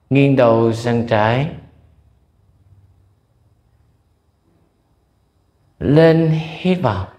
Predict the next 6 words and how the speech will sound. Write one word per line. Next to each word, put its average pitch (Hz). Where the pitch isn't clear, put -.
hạ 98
xuống 127
thở 90
ra 113
nào. 95
À, 120